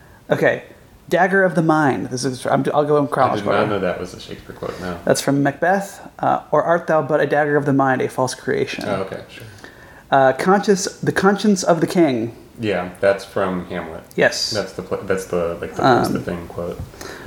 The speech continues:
Speaker 1: By their name, obviously, we wrote, we said, uh,
Speaker 2: Mm-hmm.
Speaker 1: Romeo and Juliet. Then, uh,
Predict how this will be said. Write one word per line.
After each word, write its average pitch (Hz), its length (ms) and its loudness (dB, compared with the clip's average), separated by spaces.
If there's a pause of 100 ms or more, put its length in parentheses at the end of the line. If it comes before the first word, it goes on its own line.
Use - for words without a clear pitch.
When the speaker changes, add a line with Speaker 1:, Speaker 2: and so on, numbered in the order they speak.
Speaker 1:
By 135 120 4
their 190 220 6
name, 170 220 6
obviously, 147 340 2
we 151 100 0
wrote, 123 200 2
we 135 80 -4
said, 127 240 0 (160)
uh, 135 80 0
Speaker 2:
Mm-hmm. 127 140 2
Speaker 1:
Romeo 131 180 2
and 139 80 4
Juliet. 127 340 0 (720)
Then, 131 640 0
uh, 127 580 -4